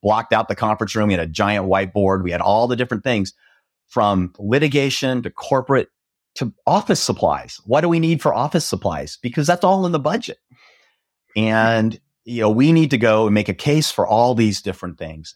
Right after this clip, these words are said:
And that was really the genesis of, "Let's get everyone involved." And the response to doing that was, "Wow, this is great.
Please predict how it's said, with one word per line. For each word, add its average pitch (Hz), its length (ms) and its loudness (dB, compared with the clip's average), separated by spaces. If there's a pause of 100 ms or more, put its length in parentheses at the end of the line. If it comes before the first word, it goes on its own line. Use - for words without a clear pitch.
And 92 140 0
that 110 180 0
was 98 160 -4
really 95 280 2
the 85 100 -6
genesis 87 800 -2
of, 87 120 -4
"Let's 110 180 -4
get 180 120 0
everyone 135 320 0
involved." 82 540 0 (580)
And 101 400 0 (260)
the 107 160 0
response 104 1000 0 (500)
to 104 100 -6
doing 139 380 2
that 85 400 0
was, 90 460 -4
"Wow, 107 460 -6 (220)
this 165 160 0
is 76 120 -8
great. 113 480 0